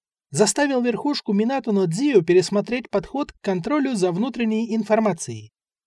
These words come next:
Напряжение между цветными частями агломерации Аякаси вылились в несколько стычек между отрядами отдельных лидеров демонов и самоизоляцией коричневых.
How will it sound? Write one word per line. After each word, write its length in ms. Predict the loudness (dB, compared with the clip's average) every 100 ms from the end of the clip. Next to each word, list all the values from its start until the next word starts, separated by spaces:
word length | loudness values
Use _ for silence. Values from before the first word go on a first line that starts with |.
| _
Напряжение 680 | -6 0 0 2 2 2 2
между 280 | 2 2 -2
цветными 520 | -6 -6 -2 0 0
частями 500 | 0 -2 0 0 0
агломерации 680 | 0 4 6 6 4 2 0
Аякаси 640 | 4 4 4 0 -2 -8 -12 _ _
вылились 540 | 6 8 10 6 2 0
в 160 | 0
несколько 460 | 0 0 -4 0 0
стычек 400 | 2 -2 -2 -2
между 300 | 0 2 2
отрядами 500 | 2 2 0 2 0
отдельных 540 | 0 4 6 6 4
лидеров 440 | 2 4 4 4 0
демонов 480 | 2 2 2 0 -4
и 300 | -2 -2 0
самоизоляцией 920 | 0 2 2 6 6 4 2 0 2
коричневых. 640 | 2 2 0 -4 -4 -6